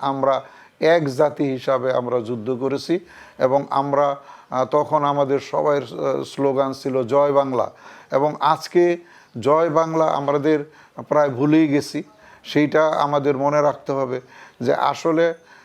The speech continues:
আহ, এই যে আমাদের বাংলাদেশের, আহ, স্বাধীনতার যে মূল চেতনা, মূল উদ্দেশ্য,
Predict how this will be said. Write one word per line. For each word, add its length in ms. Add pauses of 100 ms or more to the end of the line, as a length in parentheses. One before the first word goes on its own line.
আহ, 280
এই 280
যে 280
আমাদের 400
বাংলাদেশের, 680
আহ, 560
স্বাধীনতার 720
যে 120
মূল 340
চেতনা, 520
মূল 320
উদ্দেশ্য, 640